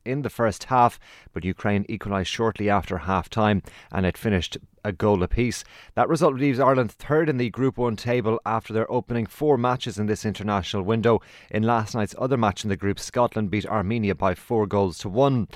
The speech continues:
Elsewhere, England suffered their heaviest home defeat since nineteen twenty-eight. They were hammered four nil by Hungary at Molineux last night.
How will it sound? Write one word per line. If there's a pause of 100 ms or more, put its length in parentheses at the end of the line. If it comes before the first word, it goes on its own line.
(340)
Elsewhere,
England
suffered
their
heaviest
home
defeat
since
nineteen
twenty-eight. (360)
They
were
hammered
four
nil
by
Hungary
at
Molineux
last
night.